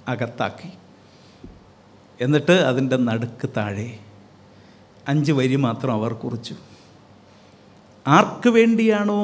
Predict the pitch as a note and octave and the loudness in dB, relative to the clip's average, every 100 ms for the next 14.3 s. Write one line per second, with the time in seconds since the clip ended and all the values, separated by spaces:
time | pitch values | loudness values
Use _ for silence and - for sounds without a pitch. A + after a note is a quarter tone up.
0 | F#3+ C#3 C#3+ C3+ B2+ A#2+ A2 - - - | 0 0 0 0 -2 -4 -8 -10 -18 -20
1 | - - - - - - - - - - | -20 -20 -20 -20 -20 -20 -20 -20 -20 -10
2 | - D3 D3+ D#3 F3 F3+ - - - - | 6 8 10 8 6 2 -6 -16 -20 -10
3 | C#3 D#3 C3+ C3 C3 C#3 C#3 - D3+ - | 2 4 6 6 4 0 0 -2 -2 -4
4 | - - - - - - A#2+ C3 D3+ D3+ | -16 -20 -20 -20 -20 -6 2 4 6 4
5 | F3 - A#2+ G#2+ - A2+ B2+ - - B2 | 0 -2 -4 -4 -8 -10 -10 -14 -8 -2
6 | C3+ C#3+ C#3+ A#2+ A2 A2 G#2+ A#2+ A2 G#2 | 0 0 -2 -2 -2 -4 -6 -6 -8 -8
7 | A2+ A#2 - - A#2+ B2 A2 A#2 - B2 | -10 -14 -18 -12 -6 -4 -6 -8 -6 -6
8 | A#2+ - - - - - - - - - | -6 -10 -12 -14 -18 -20 -20 -20 -18 -2
9 | C3+ C3 C#3 D3 C#3+ D3 D#3 C#3+ B2+ A#2+ | 4 6 6 4 4 2 0 0 0 0
10 | A2 A2+ A2+ C3 C#3 C#3 C#3+ D3 C3+ C#3 | -2 -2 -4 -2 0 2 2 -2 -4 -6
11 | C3+ - B2+ B2+ B2 B2+ B2 A2+ - - | -10 -4 -4 -2 -4 -4 -4 -8 -8 -10
12 | A#2 A2+ G#2+ A2 - - - - - - | -6 -4 -6 -8 -12 -16 -20 -20 -20 -20
13 | - - - C#3+ C#3+ C3 A#2+ B2+ B2+ A2 | -20 -20 -4 2 4 4 2 2 2 2
14 | G#2 G2+ | -2 -6